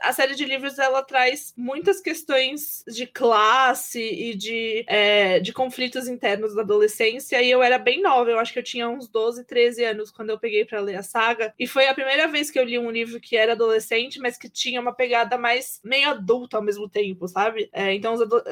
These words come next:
os, os personagens se metem em confusões com pessoas mais velhas, às vezes, é, ou, sei lá, eles, eles têm conflitos com os pais, é, conflitos entre eles. É uma coisa um pouco mais complexa, assim, do que os livros que eu,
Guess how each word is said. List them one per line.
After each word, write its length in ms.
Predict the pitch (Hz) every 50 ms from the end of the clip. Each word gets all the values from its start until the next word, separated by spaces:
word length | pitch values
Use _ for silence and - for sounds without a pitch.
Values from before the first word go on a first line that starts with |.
| 226
os, 260 | 220 220 208 190 - -
os 80 | -
personagens 520 | - 247 226 - 240 226 226 233 240 240 233
se 80 | -
metem 320 | 240 220 220 220 233 233 233
em 40 | 240
confusões 720 | - 262 247 - 254 247 214 - - 226 226 233 - - -
com 480 | - 247 233 233 233 233 226 214 208
pessoas 280 | 185 233 226 - 240 240
mais 180 | 247 240 240 202
velhas, 420 | 220 180 208 240 247 233 220 220
às 140 | 214 233 208
vezes, 760 | 190 202 180 214 240 254 240 220 202 214 220 214 - - - -
é, 460 | - 214 208 208 202 202 202 208 - -
ou, 360 | - 226 226 220 220 214 214
sei 120 | - 285 262
lá, 280 | 262 240 220 208 208 - -
eles, 460 | 208 214 226 233 233 233 233 - - -
eles 220 | 220 220 220 240
têm 560 | - 262 240 233 233 226 226 220 226 214 196 185 -
conflitos 480 | - 240 240 269 247 202 254 247 -
com 100 | - -
os 80 | 240 -
pais, 880 | - 254 214 208 220 254 262 262 247 233 226 220 220 220 214 - - -
é, 160 | - 202 220 214
conflitos 420 | 226 226 - 254 - 247 254 240
entre 300 | 233 233 214 254 240 240
eles. 1000 | 226 214 190 208 226 247 269 262 240 233 220 226 220 220 220 220 - - - - - -
É 100 | 233 247
uma 140 | 269 277
coisa 200 | 277 320 294 294
um 40 | 294
pouco 200 | - 269 277 - 302
mais 180 | 302 320 349
complexa, 640 | - - 349 339 339 269 254 233 247 247 - - 247
assim, 300 | 247 - - 240 233 247
do 140 | 220 233
que 340 | - - 247 240 240 233 220
os 140 | 226 233 233
livros 220 | 233 226 240 -
que 80 | - 262
eu, 80 | 220